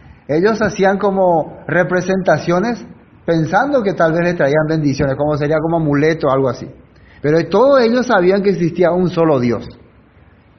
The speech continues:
Se puede decir que estaban en, siempre en el conocimiento de un Dios verdadero, pero no a la perfección.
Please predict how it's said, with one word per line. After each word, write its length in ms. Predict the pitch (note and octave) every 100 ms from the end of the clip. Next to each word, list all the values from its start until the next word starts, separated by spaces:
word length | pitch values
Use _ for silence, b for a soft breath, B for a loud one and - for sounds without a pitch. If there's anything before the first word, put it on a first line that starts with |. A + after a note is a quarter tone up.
| _ _ _ - -
Se 160 | -
puede 280 | C#3 F3 G#3+
decir 300 | G#3 - F#3+
que 480 | F3+ F#3+ F#3+ - -
estaban 540 | D#3+ D#3 F3 F3 F#3+ F#3
en, 260 | F#3+ -
siempre 640 | - F3 F#3+ F3+ F#3+ F#3+ F3+
en 100 | E3+
el 140 | F3
conocimiento 720 | F3+ F3+ F3+ F3+ D#3+ F3+ F3
de 80 | F3+
un 160 | E3 F3
Dios 180 | E3+
verdadero, 520 | E3+ F3+ E3+ C#3+ D#3+ G3 G3+ - B B -
pero 200 | D#3 C#3+
no 60 | D3
a 60 |
la 100 | D#3
perfección. 640 | D3+ D#3 D3+ C3+ - G2